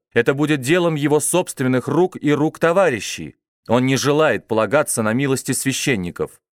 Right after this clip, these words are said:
Как жарко. Наверно, будет гроза.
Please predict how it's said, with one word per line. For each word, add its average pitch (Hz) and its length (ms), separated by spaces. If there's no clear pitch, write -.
Как 104 220
жарко. 90 600
Наверно, 117 480
будет 113 300
гроза. 104 540